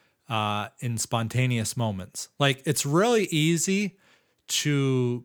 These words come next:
pretend when you're sitting in a meeting with somebody else. And that's why, you know, a lot of times people talk about discipleship, they're talking about going to a meeting once a week and sitting in a class and learning how to, like, give Bible studies. That's not, you know, that, that, that might be a part of discipleship,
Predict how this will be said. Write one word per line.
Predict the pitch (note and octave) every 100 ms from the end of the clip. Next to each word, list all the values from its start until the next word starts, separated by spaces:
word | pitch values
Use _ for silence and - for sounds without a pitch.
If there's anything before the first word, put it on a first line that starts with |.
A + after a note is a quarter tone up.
| -
pretend | - B2 - B2+ C3+ E3+
when | D#3 C3 A#2+
you're | A#2
sitting | G#2+ C#3+ C3 B2
in | A#2
a |
meeting | A2+ A#2 A#2 C3
with | C3
somebody | - C3 C3 C3+
else. | C3 C#3 F#3 - - - - -
And | C3+
that's | E3 F#3
why, | G3 F3 D3+
you | D3
know, | C#3
a |
lot | B2+ C#3
of | D3+
times | - C#3 B2+ B2
people | - C3 B2
talk | B2 A2+
about | A2+ -
discipleship, | - - D3 C#3 G#2 - A#2+ A2 - - -
they're | C3
talking | C#3+ C3+ B2+
about | A#2+ A2+
going | A#2 B2+ A#2+
to | -
a | A2
meeting | A2 C#3 A#2+
once | G#2 G#2 -
a | A2
week | G#2 G2+
and | G#2
sitting | - B2+ A#2
in | A2+
a |
class | G#2 B2 A#2 A2+ -
and | G#2+
learning | A2+ A2+ G#2
how | A2+
to, |
like, | G#2+ G#2 G#2 - - - _ -
give | A#2+ F#2+
Bible | A2 B2 A2+
studies. | - G#2+ F#2+ G2 A2 -
That's | C#3+ E3
not, | F#3 F3+ F3+ -
you | F#3+
know, | D#3
that, | C#3+ D3 C#3+
that, | C#3+ - D#3+
that | C#3 C#3
might | D3+ C#3+
be | B2+
a | A2
part | - - D3+ B3 D4
of | E3
discipleship, | A#2+ - B2+ G#2+ - G#2 - B2 -